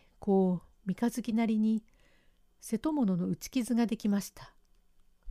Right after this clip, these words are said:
すると、ポタポタと血が流れ、水色染めの片びらへ、ポタリポタリと血が流れるを見て、文次郎、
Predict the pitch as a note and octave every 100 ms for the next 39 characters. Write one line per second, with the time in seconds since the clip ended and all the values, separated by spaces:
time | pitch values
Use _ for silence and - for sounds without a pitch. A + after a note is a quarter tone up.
0 | - - - - - - - G3 G3+ -
1 | G#3+ G3+ - - - - - - - D#4
2 | C#4+ G#3+ F#3+ D#3+ C#3+ - - G3+ G3+ G3
3 | F#3+ F#3+ F#3+ - _ _ _ _ _ _
4 | _ _ F3 E3 G#3 A3+ A3 G#3 G#3 G#3
5 | G3 - - G#3+ G3+ G3+ G3 G3 - _
6 | _ - - F3+ C4+ D4+ A3+ - - A3+
7 | G#3 - D3+ - - G#3 A#3 G#3 A3+ C4+
8 | C#4+ C#4 F#3+ E3 F#3 - E3 D#3+ _ _
9 | _ _ _ _ - - - - - -
10 | F3+ G#3 F#3+ G3 G3 F#3+